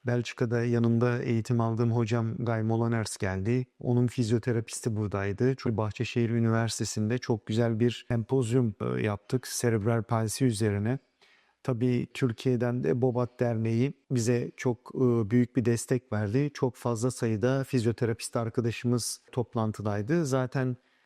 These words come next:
toplantının hedef kitlesinin orada olması bizim için ayrı bir mutluluktu ama çok yoğun ve yorucu bir hafta oldu bu nedenle. Ama bu hafta biraz daha yumuşak geçiyor çünkü, e, bayram haftasındayız.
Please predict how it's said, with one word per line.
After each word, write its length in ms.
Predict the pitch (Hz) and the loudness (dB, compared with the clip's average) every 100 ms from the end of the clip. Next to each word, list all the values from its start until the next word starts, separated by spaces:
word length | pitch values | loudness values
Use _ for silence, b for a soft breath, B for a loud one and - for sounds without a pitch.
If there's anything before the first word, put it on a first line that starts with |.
| _ - | _ -6
toplantının 720 | 131 - 127 123 135 131 123 | -6 -2 -2 -2 0 2 2
hedef 360 | 131 127 - | 2 0 -2
kitlesinin 560 | 131 - 123 - 123 123 | -8 -4 -6 -2 0 2
orada 240 | 131 120 | 2 2
olması 420 | 110 104 110 151 | 2 2 0 0
bizim 220 | 123 117 120 | 0 2 0
için 360 | - 160 170 | 0 -2 -2
ayrı 360 | 165 120 117 120 | -2 -2 0 2
bir 60 | |
mutluluktu 640 | 156 139 - 131 131 - 113 | 4 4 2 0 0 0 -2
ama 180 | 165 | -2
çok 300 | - 143 - | 0 -2 0
yoğun 300 | 120 127 139 | 0 2 2
ve 80 | 123 | 2
yorucu 480 | 151 127 120 113 123 | 4 4 2 0 0
bir 240 | 110 87 - | 0 0 -2
hafta 360 | 110 101 - | -4 -4 -2
oldu 260 | 107 104 98 | 0 0 0
bu 80 | 107 | 2
nedenle. 480 | 104 101 104 131 170 b b b b b b | 2 2 0 0 -2 b b b b b b
Ama 220 | 147 147 | 0 2
bu 100 | 151 | 2
hafta 280 | 147 - 143 | 0 -2 0
biraz 320 | 143 143 135 | 2 0 -2
daha 360 | 139 156 160 - | -2 0 -2 -2
yumuşak 520 | 139 131 - 147 - | 0 0 0 -4 -2
geçiyor 480 | 113 - 127 180 196 | -4 0 -2 -2 -4
çünkü, 680 | - 139 131 - 143 139 - _ | -2 0 0 0 0 0 -4 _
e, 60 | - - - - | -20 -20 -20 -10
bayram 420 | 117 123 123 131 | -2 -2 0 0
haftasındayız. 960 | 120 - 113 - 110 107 131 170 - | -2 -2 -6 -2 -2 0 0 -2 -6